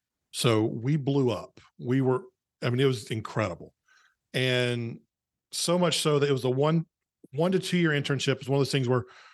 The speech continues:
we're gonna do it for a year, reevaluate, see if it's worth coming back for a second year. And they, they hired me as the young adult intern as well. So I basically was charged with doing the high school ministry as the, basically the number two. Uh, if, if you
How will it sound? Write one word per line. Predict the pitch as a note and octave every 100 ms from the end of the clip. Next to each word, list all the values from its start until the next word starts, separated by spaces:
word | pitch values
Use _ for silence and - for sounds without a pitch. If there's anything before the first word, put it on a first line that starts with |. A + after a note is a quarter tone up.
| _
we're | C3+ C#3
gonna | D3
do | D3+
it |
for | - C3+
a |
year, | B2+ C3 B2+ B2+
reevaluate, | B2 B2+ B2 A#2+ A#2+ A#2+
see | - B2
if | A#2
it's | A2+
worth | A#2+ A2
coming | B2 A2+
back | G#2+
for | A#2
a |
second | G#2+ A2+ -
year. | A2+ G#2+ - - - - _ -
And | C3 B2+ B2
they, | A2+ B2 C3 C3 - F3 - _ _ _ _ _ _ _ _ _
they | C3+ B2
hired | - C#3 D3+
me | C#3+ D3
as | B2+ B2+ A#2
the | A#2
young | A2 C3 B2
adult | A2+ B2 B2+ -
intern | A#2 A2 G#2+
as | G#2
well. | G2+ A2 G2 F#2 - _ _
So | - D3
I | B2
basically | A2+ B2+ - B2
was | A2+ A2
charged | - C3+ B2 A2
with | F3 -
doing | D3
the | D#3+
high | B2+ C#3+
school | - C3
ministry | B2+ - C3+ B2 B2
as | A#2+ G#2+
the, | B2 C3+
basically | F3+ F#3 F3+
the | C3
number | C3 C#3
two. | C3+ - D3+
Uh, | D3 - - - - -
if, | C#3 -
if | D#3+
you | D3 D#3+